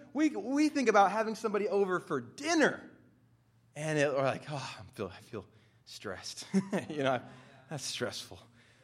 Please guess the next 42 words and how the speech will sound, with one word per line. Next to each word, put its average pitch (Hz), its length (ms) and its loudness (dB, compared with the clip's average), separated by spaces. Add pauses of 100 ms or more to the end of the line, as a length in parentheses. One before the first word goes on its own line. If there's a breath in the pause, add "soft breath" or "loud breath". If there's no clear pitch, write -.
(100)
You 110 60 -6
know, 127 80 0
I've 302 160 0
been 117 240 -2
there. 113 320 0 (100)
I've - 140 -10
been 98 180 -8
there. 104 240 -6 (640 soft breath)
But 147 100 -4
I 147 40 -2
think 180 220 -6
we 190 80 -6
gotta, 190 340 -4
we 175 80 -8
gotta 208 220 -4
really 185 240 -4
get 190 380 -6
back 196 220 -6
into 143 140 2
having 185 260 0
our 147 80 4
consciences 151 640 -2
informed 214 680 -4
by 170 120 -2
the 143 100 -8
scriptures - 760 -6 (540 soft breath)
and 175 120 -10
not 233 220 -6
by, 165 340 -2 (280 loud breath)
not 226 180 -6
by 175 120 -6
the 117 100 -6
world 131 560 -2
and 117 100 -8
what 131 100 -10
we 110 60 -10
see 214 320 -6
out 98 220 -6
there. 80 180 -10
'Cause 220 160 -10
sure, 262 260 0
that's, 214 240 -6